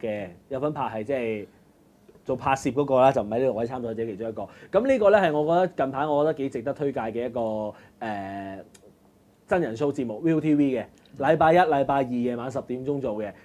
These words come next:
就叫做脫毒工程。噉啊，顧名思義啦，你會見到呢度有六條友係咪？噉啊，每條友都梗有啲嘢衰啦，搵咗三男三女都有嘢衰嘅。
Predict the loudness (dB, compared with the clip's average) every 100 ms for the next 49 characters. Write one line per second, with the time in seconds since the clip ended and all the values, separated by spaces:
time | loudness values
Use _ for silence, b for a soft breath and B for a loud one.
0 | -4 -2 0 -4 0 -2 -2 -8 -6 -6
1 | -6 -6 -8 -10 -12 B B 0 0 2
2 | -2 -2 -6 0 2 2 4 2 B 0
3 | 0 2 0 4 4 6 4 4 0 -4
4 | -8 -6 -2 0 0 -2 -4 -4 B -2
5 | 0 2 0 0 0 2 0 2 2 2
6 | 0 2 2 2 2 0 0 -2 -6 -6
7 | -4 -2 0 0 0 -2 -2 -2 -2 -4